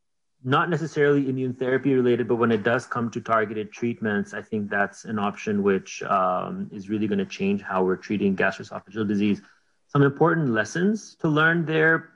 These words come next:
are in terms of identifying, um, F G F R amplification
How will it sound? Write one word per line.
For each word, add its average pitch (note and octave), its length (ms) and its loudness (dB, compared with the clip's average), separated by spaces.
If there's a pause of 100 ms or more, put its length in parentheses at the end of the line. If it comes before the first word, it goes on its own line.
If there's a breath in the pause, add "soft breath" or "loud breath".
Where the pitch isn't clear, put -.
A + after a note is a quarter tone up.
(140)
are B2 180 2
in B2 100 0
terms B2+ 240 -6
of B2+ 140 -2
identifying, C#3 1120 0 (140)
um, A#2 420 2
F C3 140 -4
G C#3 140 0
F C3+ 100 -4
R C#3 140 4
amplification C#3 880 -4